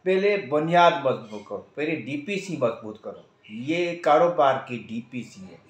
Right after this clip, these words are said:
बुनियाद है, पिलर है, पहले base मजबूत करो। तो अल्हम्दुलिल्लाह, वॉशिंग पाउडर के दो product आपका इंतजार कर रहे हैं, मेरे formula पड़े हुए, मेरे procedure मैंने सिखा रहा हूँ, एक एक practical सिखा रहा हूँ।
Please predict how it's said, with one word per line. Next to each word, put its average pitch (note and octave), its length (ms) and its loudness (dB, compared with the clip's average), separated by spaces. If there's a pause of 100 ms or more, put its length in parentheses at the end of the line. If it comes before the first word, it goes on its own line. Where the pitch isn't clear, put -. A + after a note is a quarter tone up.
(360)
बुनियाद D3+ 600 2
है, - 220 -16 (320)
पिलर D3+ 420 6
है, - 280 -8 (420)
पहले F3 220 6
base D3+ 520 4
मजबूत G#2 460 -6
करो। F2 220 -18 (440)
तो F3+ 120 0
अल्हम्दुलिल्लाह, E3+ 1120 -2
वॉशिंग E3+ 380 2
पाउडर F3+ 300 0
के F3+ 160 -8
दो D3+ 360 2
product E3+ 680 4
आपका D3 440 8
इंतजार B2 460 -2
कर G2+ 100 -4
रहे F#2 120 -10
हैं, - 140 -20
मेरे F3 380 2
formula E3 400 4
पड़े C3 360 -2
हुए, F#2 180 -10
मेरे F3 220 2
procedure F#3 680 -2
मैंने D#3 200 -4
सिखा D3+ 380 0
रहा G#2 140 -2
हूँ, G2 160 -10 (600)
एक A3+ 280 8
एक G3+ 280 2
practical F#3+ 560 4
सिखा B2 320 -4
रहा F#2+ 140 -6
हूँ। - 100 -14